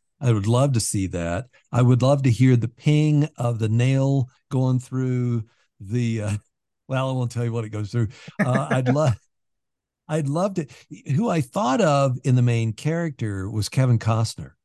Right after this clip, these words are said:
Speaker 1: I thought of Costner as playing Grayson. I thought he would be a really good, I mean, at the age he's in now, and then, you know, f-, uh,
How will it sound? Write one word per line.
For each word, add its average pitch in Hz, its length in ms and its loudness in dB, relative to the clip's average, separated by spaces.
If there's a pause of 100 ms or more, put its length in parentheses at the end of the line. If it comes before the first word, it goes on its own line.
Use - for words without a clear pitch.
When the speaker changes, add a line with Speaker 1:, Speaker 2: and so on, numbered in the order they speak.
(260)
Speaker 1:
I 123 80 -4
thought 160 260 0
of 208 140 -6
Costner 123 640 0
as 107 100 -6
playing 101 400 -4
Grayson. 95 600 -8 (280)
I 123 100 0
thought 147 220 2
he 147 100 6
would 117 180 2
be 110 120 2
a 107 60 2
really 131 320 4
good, 113 380 0
I 127 80 0
mean, 127 220 0
at 127 160 -4
the 123 160 -2
age 123 240 0
he's 110 220 -2
in 104 220 -2
now, 123 460 -2 (300)
and 120 260 -2
then, 120 360 -2
you 139 80 -2
know, 117 160 0
f-, 104 100 -10 (300)
uh, 117 100 -10